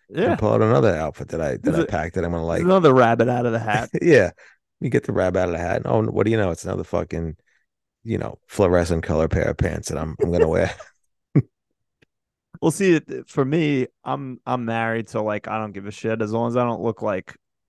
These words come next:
Speaker 1: like, garbage, then I'm okay. So it's like, yeah, I only need one pair of jeans for a three-day trip. That's good.
Speaker 2: It's, uh, one pair of jeans and, and one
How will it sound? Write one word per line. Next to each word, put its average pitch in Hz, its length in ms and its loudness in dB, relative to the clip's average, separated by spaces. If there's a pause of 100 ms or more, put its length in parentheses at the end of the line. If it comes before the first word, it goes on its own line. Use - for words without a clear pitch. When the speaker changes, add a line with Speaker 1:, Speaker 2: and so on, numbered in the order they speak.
(240)
Speaker 1:
like, 107 200 -4 (460)
garbage, 117 640 -2 (140)
then 107 280 0
I'm 98 260 -6
okay. 101 280 -6
So 107 240 -2
it's 104 140 -6
like, 104 240 -2 (340)
yeah, 339 400 0
I 226 140 -2
only 135 180 0
need 110 220 -4
one 107 200 -4
pair 104 200 -4
of 101 80 -8
jeans 101 360 -12
for 98 400 -2
a 104 60 -8
three-day 95 400 -6
trip. 120 300 -4
That's - 180 -4
good. 87 240 -12 (540)
Speaker 2:
It's, - 120 -6
uh, - 140 -2
one 139 160 2
pair 143 180 4
of 127 60 2
jeans 123 240 2
and, 110 160 0
and 104 220 0
one 95 320 -2